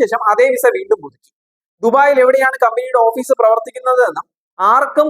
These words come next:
കമ്പനി എവിടെയാണ് എന്ന് അറിയില്ല എന്നും ജലീൽ പരിഹസിക്കുകയാണ്. യു എയിലെ ബിസിനസ് സംബന്ധമായ കാര്യങ്ങൾ ഫിറോസ് പുറത്തുവിടുക തന്നെ വേണം. ആകെ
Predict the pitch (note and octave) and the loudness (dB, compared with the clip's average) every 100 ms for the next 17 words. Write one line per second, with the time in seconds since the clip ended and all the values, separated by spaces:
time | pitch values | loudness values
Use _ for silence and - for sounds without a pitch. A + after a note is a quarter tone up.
0 | C#4 A#3+ C4 B3+ A#3 C4+ B3+ B3 C4 A#3 | 0 0 0 0 0 0 0 -4 -8 -4
1 | B3 A3 C4 D4 C4+ F3+ D#3 F3+ G3+ A#4+ | -2 0 0 0 0 -2 -6 -4 -2 0
2 | A#4+ - G4+ - - - _ _ _ _ | 0 0 -2 -10 -16 -20 _ _ _ _
3 | _ _ _ _ G3 B3 C#4 C#4+ C4+ A#3 | _ _ _ _ 0 4 4 4 2 -4
4 | C#4 C#4 C4+ C4+ C4 C4 C4 A#3+ A#3 A3 | -8 -6 -2 -2 -2 -6 -4 -6 -4 -4
5 | C#4 A#3 A#3 - G#3+ A3+ G#3 G3 F3+ - | 0 2 2 0 0 2 2 2 0 -4
6 | _ _ _ _ _ _ D#3+ G3+ A#3+ | _ _ _ _ _ _ 0 2 2